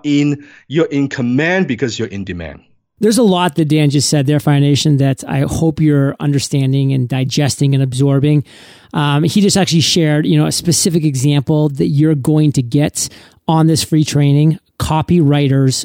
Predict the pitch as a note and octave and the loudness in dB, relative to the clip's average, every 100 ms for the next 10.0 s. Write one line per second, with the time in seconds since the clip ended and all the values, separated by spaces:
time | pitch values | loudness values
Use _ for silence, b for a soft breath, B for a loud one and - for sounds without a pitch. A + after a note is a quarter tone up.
0 | - - C#3+ C3+ C#3 C3+ C3+ B2+ C3 - | -6 -2 0 0 0 -2 0 -2 -4 -8
1 | D3 C#3 D3+ D#3 D3+ E3+ F3 F3+ E3 D#3 | -10 -10 -4 -2 0 2 2 2 2 0
2 | E3 D#3 C#3+ - D3+ D3+ C#3+ C3 C#3 C#3 | 0 2 0 0 -2 0 0 0 0 0
3 | C3+ B2+ B B B B - F#3 D#3+ C3 | 0 -2 B B B B -6 -2 -2 -2
4 | F3 F3+ - F3+ F3 F#3+ B3 D#3 D#3 - | 0 0 2 2 2 2 2 2 2 2
5 | D#3+ D3+ B2+ D3 C#3+ C3 C3+ C3+ - D#3+ | 2 4 2 2 2 2 2 0 -2 -4
6 | - D3+ D3 C#3 C3+ C3 C3+ B2 D3+ C3+ | -2 -2 0 2 2 2 0 0 0 0
7 | D3 C3+ B2+ C3 B2+ C#3 C3+ C3 C3+ D#3 | 0 0 0 0 -2 0 0 0 -2 -2
8 | E3+ C#3+ - - - F#3 E3+ E3 E3 - | 0 -2 -6 -16 -6 -2 2 2 0 -2
9 | - - E3+ E3 D#3+ - D3 D3 C#3+ C#3+ | -12 -2 0 2 0 0 0 2 2 2